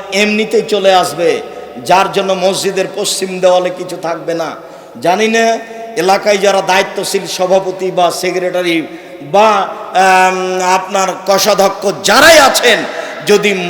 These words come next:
যদি আপনার মোবাইলে এতে মসজিদে এরকম কিছু থাকে,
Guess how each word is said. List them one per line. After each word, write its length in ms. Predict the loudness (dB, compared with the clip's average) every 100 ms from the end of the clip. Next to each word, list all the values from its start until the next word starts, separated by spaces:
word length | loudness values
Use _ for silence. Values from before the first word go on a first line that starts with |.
| -2
যদি 260 | 0 2 4
আপনার 360 | 4 2 -2 0
মোবাইলে 540 | 2 4 4 4 2
এতে 260 | 0 0 -2
মসজিদে 480 | -2 -4 -2 0
এরকম 360 | 2 0 -2 -10
কিছু 180 | -8 -10 -6
থাকে, 440 | -6 0 0 0